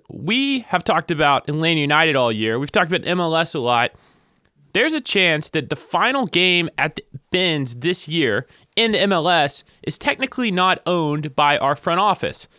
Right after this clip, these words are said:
And that's kinda my little precursor into this, because M L S Cup tickets went on sale Tuesday, November thirteenth, depending on when you guys are listening to this, at nine A M for season ticket holders.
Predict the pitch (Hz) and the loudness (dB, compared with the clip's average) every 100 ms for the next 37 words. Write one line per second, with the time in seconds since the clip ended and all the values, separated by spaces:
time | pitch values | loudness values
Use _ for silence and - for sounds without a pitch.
0 | _ - 165 185 233 202 185 180 147 - | _ -6 -4 0 0 2 2 2 0 -2
1 | 233 202 170 156 143 135 135 156 - - | -2 0 0 0 -2 0 0 -2 -4 -12
2 | - - 175 185 165 - 262 302 262 240 | -20 -8 0 0 0 0 2 2 2 0
3 | - - 214 208 - 190 147 117 - - | -2 0 0 0 -4 -2 0 -2 -4 -12
4 | _ - _ 143 208 240 226 - 180 156 | _ -20 _ -2 2 2 0 0 2 2
5 | 147 139 - 254 170 165 147 151 202 202 | 2 0 -2 -2 2 2 2 2 2 0
6 | 185 190 170 170 147 147 151 175 170 160 | 0 0 0 -2 -2 -4 -6 -2 0 0
7 | 156 156 151 143 156 156 135 123 135 127 | 0 0 0 0 -2 -2 -4 -2 -2 -2
8 | 147 - - - - 151 160 175 214 202 | -2 -6 -18 -4 0 2 2 2 2 2
9 | 185 175 147 151 - 175 156 143 151 127 | 2 0 -2 -4 -4 -2 -2 -2 -4 -2
10 | 123 117 131 | 0 0 -2